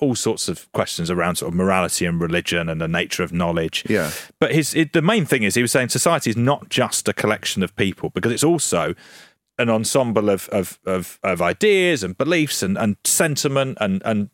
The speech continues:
Speaker 1: and feelings even.
Speaker 2: Yeah.
Speaker 1: It's a very complex system,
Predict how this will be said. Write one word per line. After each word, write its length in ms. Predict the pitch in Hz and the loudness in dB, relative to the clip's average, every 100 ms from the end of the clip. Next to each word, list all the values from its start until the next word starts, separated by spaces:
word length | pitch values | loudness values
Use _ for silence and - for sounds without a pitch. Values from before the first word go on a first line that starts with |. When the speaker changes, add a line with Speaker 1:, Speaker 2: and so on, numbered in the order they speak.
| 110 | -4
Speaker 1:
and 460 | 123 117 139 110 | -2 0 0 -2
feelings 520 | - 196 196 80 76 | 0 0 0 -4 -4
even. 160 | 80 113 | -2 2
Speaker 2:
Yeah. 180 | 107 73 _ _ - - - | 0 0 _ _ -20 -20 -20
Speaker 1:
It's 100 | - | -12
a 20 | 98 | -2
very 240 | 170 165 | 2 0
complex 640 | - 160 131 - 107 - | 0 -2 0 0 -2 0
system, 480 | - - - 95 - | -2 -2 -4 -8 -8